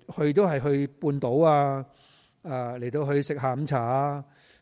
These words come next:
啊，打歌虎啊，啊，咁樣長大㗎嘛，亞他利亞。但係幾時佢都，個心都開始，嗱，拜偶像，跟媽媽，啊，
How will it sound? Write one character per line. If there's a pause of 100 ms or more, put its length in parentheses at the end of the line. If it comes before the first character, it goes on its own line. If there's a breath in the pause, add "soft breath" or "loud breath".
(100)
啊，
打
歌
虎
啊，
啊，
咁
樣
長
大
㗎
嘛，
亞
他
利
亞。 (880)
但
係 (640 soft breath)
幾
時
佢
都，
個
心
都
開
始，
嗱，
拜
偶
像，
跟
媽
媽， (300)
啊，